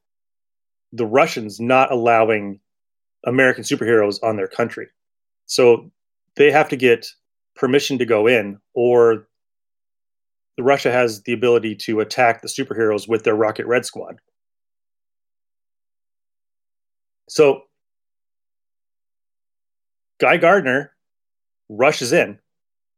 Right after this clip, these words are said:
doesn't care, and then Beetle, Batman, everybody has to go in behind him and help stop him.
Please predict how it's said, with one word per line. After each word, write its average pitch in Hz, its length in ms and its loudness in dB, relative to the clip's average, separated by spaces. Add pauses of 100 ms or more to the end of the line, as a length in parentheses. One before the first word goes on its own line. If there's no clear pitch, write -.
(240)
doesn't 123 240 -2
care, 117 420 0 (560)
and 123 220 -4
then 123 400 -4 (840)
Beetle, 135 520 2 (240)
Batman, 117 580 -2 (420)
everybody 123 440 2
has 120 280 0
to 147 60 -6
go 127 200 0
in 117 100 -2
behind 120 380 -2
him 113 160 -2
and 107 140 -12
help 120 240 -2 (440)
stop 120 300 0
him. 92 260 -14